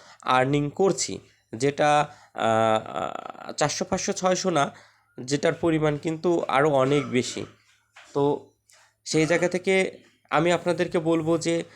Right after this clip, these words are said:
ভাই প্রতিদিন, আহ, এক থেকে দুই মিনিট সময় দিয়ে যদি আপনার ছয় সাতশো টাকা ইনকাম হয় তাহলে এই কাজটা করবেন না কেন?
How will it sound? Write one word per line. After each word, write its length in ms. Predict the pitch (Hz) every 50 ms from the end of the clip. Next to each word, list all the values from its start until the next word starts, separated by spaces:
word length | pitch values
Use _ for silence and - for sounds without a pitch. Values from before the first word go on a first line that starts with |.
| - - _ _ -
ভাই 200 | 147 156 170 160
প্রতিদিন, 880 | 160 - _ _ - 170 185 180 - 196 196 180 180 202 202 202 196 190 - _ _ _ -
আহ, 420 | - 117 120 120 117 113 98 - - - - -
এক 240 | 143 143 139 - -
থেকে 220 | - 185 180 196
দুই 220 | 156 160 175 170 147
মিনিট 300 | 143 147 160 180 180 180
সময় 360 | - - 175 165 165 165 160
দিয়ে 220 | 151 160 156 151
যদি 360 | 143 151 147 143 151 147 147
আপনার 260 | 143 135 - 139 143 139
ছয় 260 | - - 139 139 135
সাতশো 340 | - 135 131 - - - 135
টাকা 240 | - 139 139 139
ইনকাম 460 | 131 127 131 127 120 - 127 123 120 113
হয় 280 | 117 143 147 131 110 - - - - _ _ _ _ _ _
তাহলে 280 | - 143 143 156 170 165
এই 60 | 156
কাজটা 360 | 151 - 143 143 - - 165
করবেন 400 | 156 - 147 139 131 127 143 135
না 160 | 135 135 135
কেন? 280 | 127 - - 110 101 95